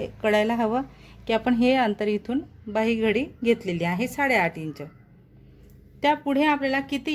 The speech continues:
इंच कापड जास्त घ्यायचं आहे, तर बघू शकता बरोबर आठ इंच हा कापड एवढा जास्तीचा येतोय. जेवढा येतोय तेवढाच मी इथं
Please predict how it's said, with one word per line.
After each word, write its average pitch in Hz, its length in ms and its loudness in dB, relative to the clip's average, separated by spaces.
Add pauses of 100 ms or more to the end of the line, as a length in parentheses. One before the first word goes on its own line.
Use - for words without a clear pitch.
इंच 254 180 0
कापड 247 360 0
जास्त 254 340 0
घ्यायचं 175 360 -2
आहे, 165 240 -2 (680)
तर 220 80 0
बघू 220 280 2
शकता 262 320 -4
बरोबर 254 300 2
आठ 262 260 0
इंच 233 220 -4
हा 233 200 -4
कापड 208 360 -6
एवढा 214 180 -2
जास्तीचा 220 500 0
येतोय. 160 340 -2 (500)
जेवढा 277 300 4
येतोय 294 300 -2
तेवढाच 277 480 -2
मी 262 120 -2
इथं 269 260 -6